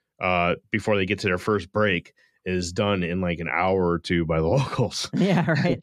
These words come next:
Speaker 1: Here you
Speaker 2: Just
Speaker 1: go.
Speaker 2: kinda
Speaker 1: Here's your,
Speaker 2: knock it out. Yeah,
Speaker 1: here's your
Speaker 2: here's,
Speaker 1: scraps.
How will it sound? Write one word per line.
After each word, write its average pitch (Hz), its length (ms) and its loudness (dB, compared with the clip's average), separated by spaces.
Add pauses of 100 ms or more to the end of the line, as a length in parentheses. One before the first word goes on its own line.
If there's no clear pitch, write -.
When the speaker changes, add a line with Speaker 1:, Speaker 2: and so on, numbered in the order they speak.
(300)
Speaker 1:
Here 170 120 2
you 208 40 2
Speaker 2:
Just 190 120 0
Speaker 1:
go. 160 80 4
Speaker 2:
kinda 135 120 2
Speaker 1:
Here's 143 180 2
your, 127 120 0
Speaker 2:
knock 123 160 -4
it 117 80 0
out. 110 240 0 (280)
Yeah, - 140 2
Speaker 1:
here's 127 60 0
your 165 80 2
Speaker 2:
here's, 156 160 -2
Speaker 1:
scraps. - 440 -4